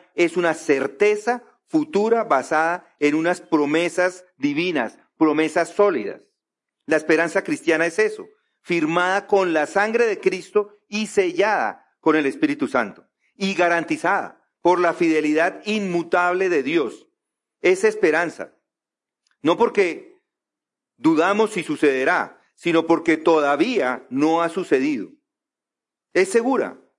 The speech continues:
porque Dios no miente. Es firme, porque Dios nunca falla. No depende de cómo nos sentimos. Usted puede sentirse como quiera. Esa esperanza no se va, no importa cómo se sienta.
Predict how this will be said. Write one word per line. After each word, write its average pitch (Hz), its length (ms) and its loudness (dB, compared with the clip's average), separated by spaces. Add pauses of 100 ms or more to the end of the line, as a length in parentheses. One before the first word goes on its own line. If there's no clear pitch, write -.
(520)
porque 143 580 0
Dios 180 340 -2
no 190 120 2
miente. 208 500 -4 (420)
Es 190 200 2
firme, 240 600 -2 (320)
porque 165 360 2
Dios 190 520 -2 (500)
nunca 202 380 2
falla. 180 440 -2 (300)
No 196 200 2
depende 214 600 0
de 143 180 -2
cómo 180 260 2
nos 185 140 -2
sentimos. 123 580 -6 (180)
Usted 196 180 2
puede 208 200 2
sentirse 180 560 -2
como 165 320 2
quiera. 151 360 0 (340)
Esa 185 180 2
esperanza 202 460 2
no 202 220 2
se 208 160 4
va, 202 420 -2 (160)
no 185 180 2
importa 214 560 2
cómo 214 240 2
se 190 140 0
sienta. 214 600 -4